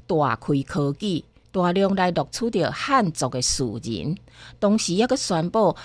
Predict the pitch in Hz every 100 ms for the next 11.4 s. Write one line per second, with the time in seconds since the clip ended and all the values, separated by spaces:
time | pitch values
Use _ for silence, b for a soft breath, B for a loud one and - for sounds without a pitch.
0 | - 175 175 180 160 135 156 143 135 143
1 | 135 143 B B - - 156 139 254 196
2 | - 233 240 - 214 214 165 135 135 160
3 | 147 143 147 131 110 139 196 B B -
4 | 175 156 160 151 127 160 262 226 220 226
5 | - 196 180 175 127 - - 127 127 131
6 | 127 - - b b - - 269 220 202
7 | 208 247 208 147 - 190 180 165 156 190
8 | b b b - 185 170 151 147 - -
9 | - 392 330 202 - 139 127 131 - 147
10 | 156 185 190 151 117 B - 156 - 185
11 | - 170 156